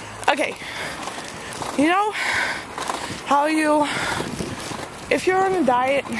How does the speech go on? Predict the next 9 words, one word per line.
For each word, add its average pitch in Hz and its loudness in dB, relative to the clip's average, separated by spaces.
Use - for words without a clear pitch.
you 269 6
know 311 4
it's - -2
very 311 2
hard 277 2
to - -6
keep 240 0
it 254 6
up - 4